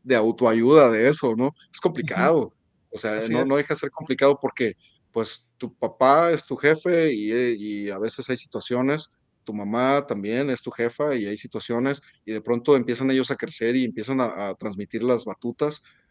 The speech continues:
Speaker 1: y, y se convierte en un tema, y, y también están los hermanos, ¿no?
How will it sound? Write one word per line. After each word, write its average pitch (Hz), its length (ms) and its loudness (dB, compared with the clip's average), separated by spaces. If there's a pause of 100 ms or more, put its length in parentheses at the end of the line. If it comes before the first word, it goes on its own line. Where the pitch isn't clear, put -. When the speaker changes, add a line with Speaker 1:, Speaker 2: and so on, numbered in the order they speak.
(100)
Speaker 1:
y, 110 400 -6
y 113 40 -4
se 117 120 -6
convierte 120 640 0
en 135 80 0
un 127 140 -2
tema, 127 520 0 (520)
y, 117 320 -4
y 123 40 -2
también 123 220 0
están 151 200 2
los 147 120 0
hermanos, 123 440 -2
¿no? 131 180 -4